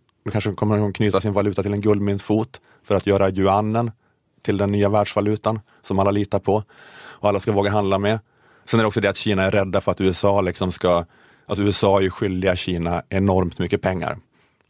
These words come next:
Enormt stor skuld i dollar.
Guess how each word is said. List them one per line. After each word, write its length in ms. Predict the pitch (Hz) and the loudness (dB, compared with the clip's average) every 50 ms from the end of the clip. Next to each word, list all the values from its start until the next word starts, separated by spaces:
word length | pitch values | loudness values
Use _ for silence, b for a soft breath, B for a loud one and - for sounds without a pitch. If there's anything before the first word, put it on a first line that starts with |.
| _ _ | _ _
Enormt 500 | - 95 92 95 95 90 87 87 - - _ - - | -6 -2 0 0 0 0 -2 -4 -8 -10 _ -20 -20
stor 340 | - - - 95 87 90 | -18 -10 -4 -2 0 0
skuld 480 | 85 - - - 101 90 80 82 82 90 90 - | 0 0 0 2 2 2 0 -2 -6 -8 -12 -12
i 220 | - - 85 82 | -10 -6 -6 -2
dollar. 500 | 82 95 104 104 98 82 67 65 76 92 | 0 2 2 2 2 0 -2 -2 -4 -6